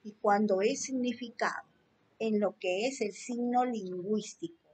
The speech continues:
Tienes que saber reconocer esos elementos que son perceptibles, que presenta algo, ¿ok? Pasemos ahora sí a la dieciséis. El signo lingüístico. Es el, ¿qué es el signo lingüístico?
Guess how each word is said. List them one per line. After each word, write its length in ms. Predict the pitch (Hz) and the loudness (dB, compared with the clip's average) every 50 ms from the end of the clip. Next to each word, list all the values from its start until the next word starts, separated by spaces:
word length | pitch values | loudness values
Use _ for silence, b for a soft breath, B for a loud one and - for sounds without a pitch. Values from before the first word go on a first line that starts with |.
| _ _ _ _ _ _ _ _ _ | _ _ _ _ _ _ _ _ _
Tienes 280 | - 233 240 247 254 - | -4 -2 -2 -2 -2 -2
que 140 | - 247 233 | -2 -2 -2
saber 560 | - - 196 190 190 196 214 247 285 294 269 | 0 -2 -2 -2 0 0 2 2 2 2 2
reconocer 1000 | 262 240 233 233 214 190 185 175 175 175 175 - - - 240 240 254 269 294 330 349 - - _ _ _ _ _ _ _ _ _ _ _ _ - | 2 0 0 0 -2 -2 0 0 -2 -4 -4 -6 0 2 4 4 4 2 2 0 -4 -10 -14 _ _ _ _ _ _ _ _ _ _ _ _ 4
esos 640 | 247 240 233 233 - - 269 285 285 - - - _ | 4 4 4 4 2 4 4 4 4 0 -6 -8 _
elementos 920 | - 226 220 214 202 190 185 196 226 277 330 330 294 254 220 - 196 190 - | 4 4 4 6 4 2 0 0 0 2 2 2 0 -2 -2 -4 -6 -6 -6
que 160 | - - 190 | -10 -12 -12
son 300 | 190 - 226 233 240 226 | -8 -4 -4 -4 -4 -2
perceptibles, 1120 | - - 214 208 202 - 190 185 - _ _ _ _ 302 320 302 240 208 208 185 190 196 - | 0 0 0 0 0 -4 -6 -6 -6 _ _ _ _ 0 0 2 2 -2 -4 -6 -10 -18 -12
que 140 | - - 185 | -10 -10 -10
presenta 680 | - - 190 180 - - 226 220 220 214 208 - 214 - - _ _ | -8 -6 -8 -8 -6 -6 -4 -2 -2 -2 -2 -4 -6 -6 -8 _ _
algo, 560 | - 196 185 175 170 175 170 160 160 160 160 170 | 0 2 2 2 2 -2 -4 -4 -4 -4 -4 -6
¿ok? 160 | 165 _ - 240 262 339 392 415 - _ _ _ _ _ _ _ _ _ | -6 _ 0 0 2 2 0 -4 -10 _ _ _ _ _ _ _ _ _
Pasemos 540 | - 233 240 233 - 294 285 302 320 311 - | 2 4 4 4 0 -2 0 0 -2 0 2
ahora 320 | 269 254 247 240 226 226 | 2 4 6 6 6 4
sí 220 | 226 - - 320 302 | 4 0 -2 0 2
a 60 | 294 | 2
la 120 | 285 269 | 2 2
dieciséis. 800 | 247 240 233 214 - 226 196 190 185 196 175 175 175 170 - - - _ - | 0 0 -2 -4 -4 -6 -6 -4 -2 0 0 0 0 -4 -8 -12 -16 _ 0
El 240 | - 262 262 254 240 | 2 2 2 2 0
signo 400 | - - 370 370 370 359 339 311 | 2 4 4 6 6 6 6 6
lingüístico. 680 | 277 269 247 233 220 233 220 208 - - 185 - - 262 | 4 2 0 0 -2 -2 -2 -4 -4 -6 -6 -2 -2 -2
Es 100 | - - | -2 -2
el, 120 | 294 277 - - b b b b b _ _ _ | -4 -4 -6 -12 b b b b b _ _ _
¿qué 100 | 381 392 | 0 2
es 100 | 381 403 | 4 4
el 100 | 403 339 | 2 2
signo 340 | - - 349 349 339 330 320 | 2 2 2 4 4 2 2
lingüístico? 920 | 311 311 302 285 247 240 220 - - 208 - - - 190 185 180 175 | 2 0 -2 -2 -2 -2 -4 -4 -6 -8 -10 -2 2 2 2 2 0